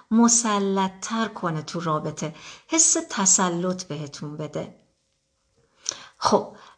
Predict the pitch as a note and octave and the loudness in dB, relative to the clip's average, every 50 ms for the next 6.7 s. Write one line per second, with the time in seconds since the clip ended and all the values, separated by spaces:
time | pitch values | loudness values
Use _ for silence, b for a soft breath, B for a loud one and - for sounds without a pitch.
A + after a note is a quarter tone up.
0 | _ - C#4+ E4+ F4 F4+ F#4 F4+ F4+ F4+ F4+ F4+ B B B B _ - D#4+ E4 | _ 4 4 4 4 6 6 6 6 6 4 0 B B B B _ -4 -2 -2
1 | E4+ E4 - F4 E4 E4 - - - - - B3 C4 C4 B3+ - - - C#4 D#4+ | -2 -2 -2 0 0 0 -2 -4 0 4 4 6 6 6 2 0 0 0 0 0
2 | D#4+ - - - - C4 B3 - A#3+ B3+ C4+ C4+ C4 A3+ G#3 G3 F#3 F#3+ G3 F#3+ | -2 -4 -4 2 4 4 4 6 6 4 6 6 4 4 4 4 2 2 0 0
3 | - F#3 F#3 - F#3 F3 G3 F3 F3 - - - G#3 G#3+ - - F#3+ D3+ D3 D3 | -2 -4 -2 -2 -4 -2 -2 -2 -2 -2 -2 -4 -6 -6 -4 -4 -4 -4 -4 -4
4 | D3+ D3 D#3+ D#3 D3 D3 D3 D3+ D3 C3+ B B B B B B B B _ E4+ | -4 -4 -4 -4 -4 -4 -4 -4 -6 -6 B B B B B B B B _ -4
5 | E4+ - F4+ E4+ F4 E4+ - - - G#3 G#3 G3+ F#3+ F#3 F3+ F#3+ F#3+ G3 G3 G3 | -2 -2 0 0 -2 -2 -2 0 2 4 4 4 4 4 4 4 4 4 4 2
6 | B3 B3+ - - F#3 F3 E3+ E3+ E3 E3+ E3+ E3+ E3+ B | 0 0 0 0 -2 0 0 0 -2 -2 -2 -4 -6 B